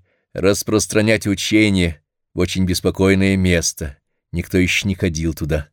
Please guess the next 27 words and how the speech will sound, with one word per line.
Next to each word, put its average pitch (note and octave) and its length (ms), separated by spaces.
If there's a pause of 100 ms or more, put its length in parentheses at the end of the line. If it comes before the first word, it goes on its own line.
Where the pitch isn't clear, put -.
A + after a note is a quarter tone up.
(760)
Узнав A2+ 540
об F2 160
этом, G#2 340
Будда C#3 240
спросил G2+ 460
его: E2 240 (880)
«Перед F#2+ 360
тем, C#3+ 240
как C3+ 220
решить B2 400
окончательно, G2 1000 (380)
ответь E2+ 560
мне D3 160
на A#2 160
три A2+ 200
вопроса. F#2 500 (1000)
Первый G2+ 360
вопрос. F2 380 (880)
«Знаешь G#3 680
ли A#2 140
ты, F#2+ 260
что - 380
люди F#2+ 440
той F#2+ 380
области F2+ 480
очень F#2 300
жестоки F2+ 720